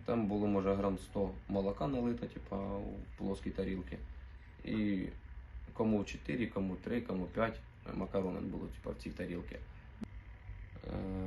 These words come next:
все, ми пішли, типа, відкрили краник, і там успіли, не успіли помитися, закрили. Все, виходимо, одягаємось. Полотенець, нічого ж не було. Тобто, тобто зразу цю форму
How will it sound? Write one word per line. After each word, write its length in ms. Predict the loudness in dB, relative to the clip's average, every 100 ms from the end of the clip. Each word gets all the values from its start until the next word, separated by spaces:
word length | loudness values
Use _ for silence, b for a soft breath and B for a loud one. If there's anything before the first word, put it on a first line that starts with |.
| 0 -2 -4 -6 -8 -6
все, 140 | 2
ми 120 | 4 4
пішли, 260 | 2 -2
типа, 220 | 0 0
відкрили 320 | 2 4 4 6
краник, 360 | 4 4 4
і 40 | 0
там 200 | 2 0
успіли, 360 | 0 2 4
не 120 | 4
успіли 320 | 2 2 2 4
помитися, 400 | 4 4 2 2
закрили. 440 | 2 4 2 2 -2 B B B B -10 -8
Все, 140 | 0
виходимо, 460 | 4 4 4 6 6
одягаємось. 420 | 8 6 6 4
Полотенець, 580 | 0 4 4 4 0 0
нічого 200 | -2 -2
ж 80 | -2
не 60 |
було. 240 | -2 -2 -4 -6
Тобто, 160 | -4 -6 -4 -2
тобто 160 | 0
зразу 320 | 4 4 4
цю 140 | 0 -2
форму 460 | 0 4 4 4